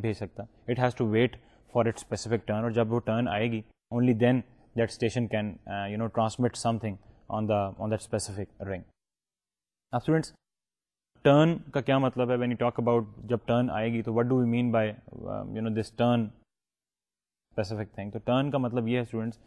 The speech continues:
that you are actually talking about an access method. اور ٹوکن رنگ کے کیس میں جس طرح آپ کا سی ایس ایم اے سی ڈی تھا ایتھرنیٹ کے کیس میں، آپ کا ایکسیس میتھڈ جو ہے that is token passing. A token,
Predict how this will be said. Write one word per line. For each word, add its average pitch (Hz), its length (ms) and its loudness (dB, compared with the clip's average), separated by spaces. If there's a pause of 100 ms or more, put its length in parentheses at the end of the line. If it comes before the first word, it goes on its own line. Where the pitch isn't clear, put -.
(300)
that 113 140 -2
you 127 80 4
are 123 140 4
actually 123 260 0
talking 113 260 -2
about 110 240 0
an 110 80 -2
access - 340 -4
method. - 220 -14 (360)
اور 113 180 -2
ٹوکن 127 320 2
رنگ 127 120 2
کے 123 120 -2
کیس 113 280 -2
میں 113 100 -8 (400)
جس 110 140 -8
طرح 123 140 2
آپ 117 140 2
کا 120 60 2
سی 117 220 0
ایس 120 160 2
ایم 117 100 0
اے 120 60 0
سی 117 180 -2
ڈی 123 140 0
تھا 117 100 -6 (200)
ایتھرنیٹ 113 340 -4
کے 113 80 -6
کیس 107 300 -6
میں، 113 80 -12 (120)
آپ 110 100 -10
کا 113 80 -6
ایکسیس - 420 -4
میتھڈ 110 340 -4
جو 104 120 -2
ہے 110 160 -2
that 104 180 -4
is 131 40 -6 (420)
token 127 300 4
passing. 101 260 -4 (520)
A 120 160 -4
token, 147 280 4